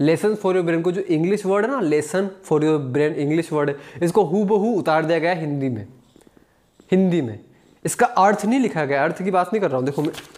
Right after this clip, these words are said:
आगे आपको थोड़ा और बताता हूँ। जैसे हम आते हैं अगले, कोई एक चे-, चैप्टर खोलता हूँ मैं। ये देखो, lessons for your brain हो गया, दू-, दूसरा चैप्टर हो गया,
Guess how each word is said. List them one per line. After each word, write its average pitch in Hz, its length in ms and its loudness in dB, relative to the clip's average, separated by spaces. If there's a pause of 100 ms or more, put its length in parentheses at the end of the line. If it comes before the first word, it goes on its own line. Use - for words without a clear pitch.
(340)
आगे 147 200 4
आपको 151 200 -2
थोड़ा 147 180 0
और 156 140 2
बताता 139 300 -4
हूँ। 160 160 -4 (560)
जैसे 139 240 2 (640)
हम 143 160 0 (160)
आते 135 240 0
हैं 156 180 2
अगले, 147 560 0 (400)
कोई 151 240 2
एक 151 200 -4
चे-, 160 120 0 (640)
चैप्टर 156 300 2
खोलता 143 280 0
हूँ 131 100 -2
मैं। 143 80 0
ये 156 80 2
देखो, 120 220 -2 (440)
lessons 180 280 4
for 180 200 2
your 180 120 4
brain 170 180 4
हो 175 60 2
गया, 180 140 2
दू-, 160 260 -2 (160)
दूसरा 147 360 -2
चैप्टर 156 280 0
हो 143 80 2
गया, 156 160 -2